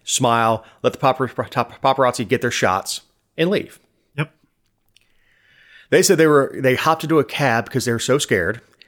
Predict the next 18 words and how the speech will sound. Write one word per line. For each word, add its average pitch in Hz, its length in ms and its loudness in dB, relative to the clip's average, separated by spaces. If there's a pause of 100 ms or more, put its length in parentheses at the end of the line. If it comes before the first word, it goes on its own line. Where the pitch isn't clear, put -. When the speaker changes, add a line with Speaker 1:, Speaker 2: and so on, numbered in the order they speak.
(140)
Speaker 1:
<laughs> - 380 -10
and 120 480 0 (220)
the 120 120 0
cab, 143 600 -2 (1160)
uh, 127 180 2
was 120 180 0
being 123 260 0
chased. 139 440 0
They 123 120 0
got 127 120 2
into 113 180 -4
a 98 80 -4
high-speed 135 720 -2
chase 107 400 -2
in 110 100 -6
New 104 80 -6
York 98 220 -8
City. 101 320 -8